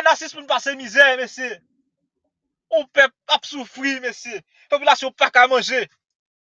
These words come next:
M ap gade yon, yon entèvyou yè, kote yon nèg ap eksplike. Li gon madanm. Li voye dam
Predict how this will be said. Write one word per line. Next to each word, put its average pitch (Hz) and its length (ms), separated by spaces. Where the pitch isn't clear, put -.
M 294 80
ap 247 80
gade 277 240
yon, 269 240
yon 285 220
entèvyou 247 420
yè, 220 320
kote 247 220
yon 196 100
nèg 202 160
ap 190 80
eksplike. 185 540
Li 240 80
gon 208 240
madanm. 202 720
Li 247 100
voye 254 220
dam 220 340